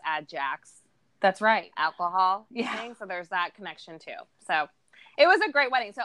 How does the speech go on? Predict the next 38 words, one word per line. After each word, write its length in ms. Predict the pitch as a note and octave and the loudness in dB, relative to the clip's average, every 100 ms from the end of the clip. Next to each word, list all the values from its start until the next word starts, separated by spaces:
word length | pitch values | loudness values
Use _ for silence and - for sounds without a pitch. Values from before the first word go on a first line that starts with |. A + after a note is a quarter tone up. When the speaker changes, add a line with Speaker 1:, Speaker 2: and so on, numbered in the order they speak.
| B3 | -4
Speaker 1:
overall, 640 | D4 F4+ C4 F#3+ E3+ F3 | -2 -2 0 0 -2 -6
like, 140 | - F#3+ | -10 -10
what 220 | G3+ A3 | -6 -6
is 180 | B3 A#3+ | -8 -8
your 220 | B3 A#3 - | -8 -8 -4
thoughts, 300 | G3 F#3 - | -4 -4 -6
like, 140 | E3+ - | -14 -16
aesthetically? 680 | - - A3+ A3+ - A3 G#3 | -16 -6 -6 -6 -8 -10 -8
What 140 | F#3 | -12
did 80 | F3 | -16
you 60 | E3+ | -12
think 200 | F3+ F3 | -10 -4
about 200 | D#3+ D#3 | -4 -2
her 120 | E3 | -6
dress? 760 | D3+ A3+ A3+ A3 G#3+ G#3 - _ _ _ _ - | 0 6 8 8 6 -2 -14 _ _ _ _ -14
Speaker 2:
So 140 | D4 | -8
Speaker 1:
the 140 | E3 - | -8 -10
theme? 640 | C4 B3+ B3 A#3+ A#3 A#3 A#3 | -10 -8 -6 -4 -6 -6 -4
Like, 180 | F#3+ - | -4 -4
what 200 | F#3+ G#3 | -2 0
is 60 | |
Speaker 2:
Yeah. 260 | A3 F#3+ F#3+ F3+ | 2 4 2 -2
Speaker 1:
your 640 | F3 F3 E3+ F3 E3+ D3 _ _ | -10 -6 -4 -4 -6 -10 _ _
Speaker 2:
I 180 | A3 B3+ | -2 -2
Speaker 1:
take? 80 | E4 | -2
Speaker 2:
will 100 | B3+ | -4
Speaker 1:
Like, 140 | A#3 | -8
if 100 | F3+ | -8
this 160 | G#3 A3 | -8 -8
is 160 | G#3+ | -12
for 240 | - G#3 G3+ | -2 2 2
weddings, 500 | G3 F3 D#3 D#3 D#3+ | 4 2 0 -12 -8
how 180 | F3 | -6
would 120 | E3 E3 | -6 -8
you 100 | E3 | -10
rate 220 | D#3 C3 | -10 -12
this 180 | E3 - | -18 -12
wedding? 300 | - - | -12 -12